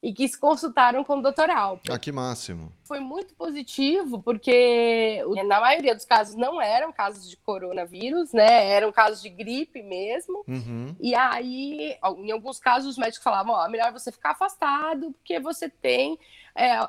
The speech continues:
Speaker 1: um ou outro sintoma, que é o sintoma de gripe normal", e a gente vai acompanhando. Então, o médico ia, vai fazendo sucessivas, é, consultas com,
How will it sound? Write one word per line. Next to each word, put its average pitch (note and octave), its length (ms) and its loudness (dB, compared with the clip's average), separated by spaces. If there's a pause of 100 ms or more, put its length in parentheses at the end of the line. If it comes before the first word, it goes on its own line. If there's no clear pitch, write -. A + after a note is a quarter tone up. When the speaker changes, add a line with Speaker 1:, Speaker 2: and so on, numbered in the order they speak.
(180)
Speaker 1:
um C#4 220 -4
ou A#3+ 140 2
outro A#3+ 200 -6
sintoma, A#3+ 460 -2
que - 60 -4
é E3+ 40 0
o D#3+ 40 -4
sintoma G#3 280 -6
de G3+ 80 -8
gripe G#3+ 240 -4
normal", D4 400 8
e C#4 60 8
a D4+ 60 4
gente C#4+ 160 -6
vai C4 80 0
acompanhando. C4 600 -2
Então, G3+ 220 -8
o - 40 -10
médico G3+ 340 -8
ia, A3+ 100 0 (120)
vai G3 240 -2
fazendo G#3 420 -2
sucessivas, A#3 800 -2 (260)
é, G#3+ 240 0
consultas A3+ 560 -2
com, A3+ 300 -4